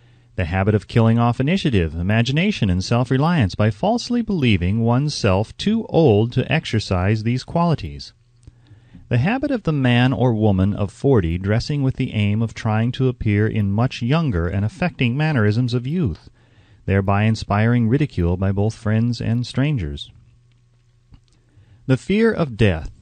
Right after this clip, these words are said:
To some, this is the cruelest of all the basic fears.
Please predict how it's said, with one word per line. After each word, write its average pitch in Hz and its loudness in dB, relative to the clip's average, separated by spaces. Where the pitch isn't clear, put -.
To 165 2
some, 214 2
this 147 2
is 139 -2
the 139 -2
cruelest 127 0
of 98 -2
all 101 0
the 101 -2
basic 95 -2
fears. 73 -4